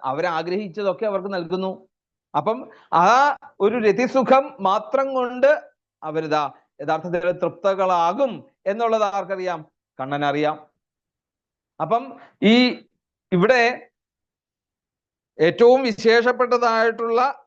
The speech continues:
ആ താമരയുടെ ഉള്ളിലുള്ള ദളങ്ങളുടെ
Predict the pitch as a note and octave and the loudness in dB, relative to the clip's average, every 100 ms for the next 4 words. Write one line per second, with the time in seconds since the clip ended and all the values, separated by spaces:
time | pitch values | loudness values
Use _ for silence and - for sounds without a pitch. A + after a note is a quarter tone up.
0 | _ F3+ G#3 A3+ G3+ F#3 G#3+ A3 A3+ A#3 | _ -8 -6 -2 -2 -2 -4 -2 0 -2
1 | G#3+ G3 A3 A#3+ A#3 A#3 C4 - _ _ | -4 -6 -8 -6 -2 0 -2 -4 _ _
2 | _ _ _ _ _ _ _ _ _ _ | _ _ _ _ _ _ _ _ _ _
3 | _ _ _ _ _ _ _ E3+ F3 F#3+ | _ _ _ _ _ _ _ -4 -2 -2
4 | A3+ B3 A#3 A3+ G#3+ | -4 -4 -2 -2 -4